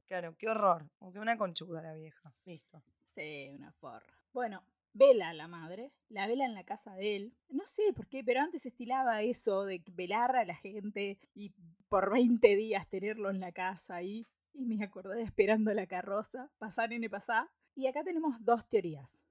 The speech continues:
Speaker 2: La primera
Speaker 1: Sí.
Speaker 2: teoría dice que después
Speaker 1: Ujú.
Speaker 2: del velorio hizo como que sepultaba algo, pero la madre nunca salió de la habitación de ella, sino que ella estaba ahí en su habitación y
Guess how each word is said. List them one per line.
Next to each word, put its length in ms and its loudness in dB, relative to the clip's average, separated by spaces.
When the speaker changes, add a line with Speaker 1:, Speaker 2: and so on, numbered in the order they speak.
Speaker 2:
La 120 0
primera 360 -2
Speaker 1:
Sí. 80 2
Speaker 2:
teoría 440 0
dice 560 -8
que 140 0
después 320 0
Speaker 1:
Ujú. 80 -2
Speaker 2:
del 80 0
velorio 520 2
hizo 320 -4
como 240 -10
que 120 -14
sepultaba 840 0
algo, 360 -4
pero 200 -2
la 120 -2
madre 440 -6
nunca 540 4
salió 380 0
de 80 4
la 80 -4
habitación 540 -6
de 120 -2
ella, 380 -8
sino 180 -12
que 60 -4
ella 160 -10
estaba 260 -8
ahí 240 -6
en 140 -6
su 240 4
habitación 720 -2
y 380 0